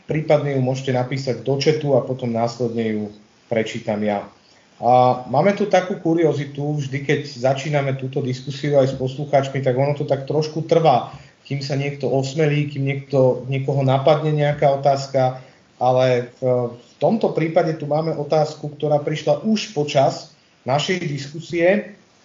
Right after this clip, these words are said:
takže ja si ju dovolím prečítať. Vážený pán predseda Ústavného súdu Slovenskej republiky, aký je váš názor v súvislosti aj so zaťaženosťou, ktorú spomínate, a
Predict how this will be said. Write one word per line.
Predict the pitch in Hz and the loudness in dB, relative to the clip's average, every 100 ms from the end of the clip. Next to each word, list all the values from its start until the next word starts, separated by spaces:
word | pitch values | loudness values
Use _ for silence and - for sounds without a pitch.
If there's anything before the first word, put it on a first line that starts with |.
| _ - | _ -8
takže | 143 135 147 | -6 0 4
ja | 151 | 4
si | 147 190 | 2 -4
ju | 151 | -2
dovolím | 143 180 185 180 | 0 0 0 0
prečítať. | 135 135 143 143 151 180 - - - - - - 110 | 0 -2 -2 2 2 2 -2 -16 -20 -20 -20 -20 2
Vážený | 131 170 202 196 | 4 4 2 2
pán | 180 160 | 2 0
predseda | 135 135 170 147 139 | -2 -2 -2 2 0
Ústavného | 135 - 147 147 143 131 | 0 0 0 0 -2 -4
súdu | - - 117 127 160 | -8 -10 -10 -6 -6
Slovenskej | 175 - 147 151 147 - 135 | -6 -2 0 0 0 0 0
republiky, | 135 151 127 131 - 127 | 0 0 0 -2 2 2
aký | 151 - 175 | 4 2 2
je | 160 | 4
váš | 151 131 | 4 4
názor | 139 151 156 147 - - _ - | 0 4 4 4 -2 -12 _ -18
v | |
súvislosti | - 147 160 - 156 147 - 139 | -6 -4 -2 0 0 0 -4 -2
aj | 151 156 165 | 2 2 2
so | 143 | 4
zaťaženosťou, | 160 156 170 143 131 131 - 135 135 147 151 - - _ _ | 4 6 2 2 -2 -2 -4 -4 -2 -2 -4 -10 -20 _ _
ktorú | 190 185 | 0 2
spomínate, | - - 143 151 143 135 131 135 160 - - _ _ _ - | -2 -2 0 2 2 0 2 2 0 -6 -20 _ _ _ 2
a | 127 127 131 127 | 6 6 4 0